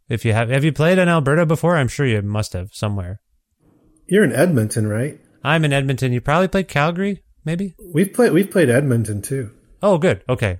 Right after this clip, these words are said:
Speaker 1: So it's not out of the realm of
Speaker 2: And
Speaker 1: possibility.
Speaker 2: and we have played Calgary. Yeah.
Speaker 1: Yeah. Yeah. My point being, uh, I would have revelation seeing you guys. Like, listening to the records and seeing the band live is,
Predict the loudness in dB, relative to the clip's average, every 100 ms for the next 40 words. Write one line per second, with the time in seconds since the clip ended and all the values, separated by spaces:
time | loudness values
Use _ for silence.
0 | -6 -2 -2 0 0 2 2 0 2 2
1 | 2 2 2 2 0 -2 -2 -6 -14 _
2 | -20 -20 _ -2 0 2 0 -2 -4 -2
3 | -4 -4 -4 -6 -8 -12 _ -14 -14 -14
4 | -14 -16 _ -12 -12 -12 -16 -20 -18 -6
5 | -4 -2 0 0 2 2 2 2 2 2
6 | 2 2 0 -4 _ 0 2 4 4 2
7 | 2 2 2 0 0 -2 -2 -2 -2 -2
8 | -4 -8 -10 -14 -12 -6 -4 -4 -4 -2
9 | -2 0 2 2 2 0 -2 -2 -2 -2
10 | -2 -2 -2 -4 -2 -2 -2 -2 -4 -8
11 | -8